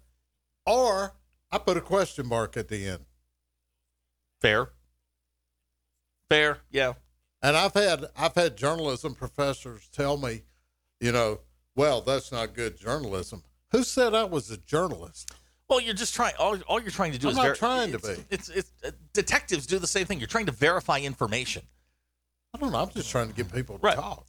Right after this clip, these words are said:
Speaker 2: Uh, here's a text out of the four seven nine. Catalan isn't a loss. He won't be healthy wherever he goes.
Speaker 1: Okay.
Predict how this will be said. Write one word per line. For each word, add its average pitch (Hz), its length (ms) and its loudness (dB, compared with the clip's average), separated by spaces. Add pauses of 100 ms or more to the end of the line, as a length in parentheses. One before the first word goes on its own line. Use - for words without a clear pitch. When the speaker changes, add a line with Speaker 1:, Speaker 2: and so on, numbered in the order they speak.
(340)
Speaker 2:
Uh, 143 260 4
here's 170 220 -2
a - 40 -16
text 147 200 0
out 123 40 0
of 107 80 -2
the - 20 -20
four 113 160 -2
seven 101 220 -2
nine. 110 120 2 (140)
Catalan 208 540 2
isn't 165 180 -4
a 127 60 2
loss. 120 640 0
He 127 80 -8
won't 135 160 -4
be 117 100 0
healthy 143 360 0
wherever 143 400 0
he 101 120 -10
goes. - 420 -10 (3750)
Speaker 1:
Okay. 175 180 -4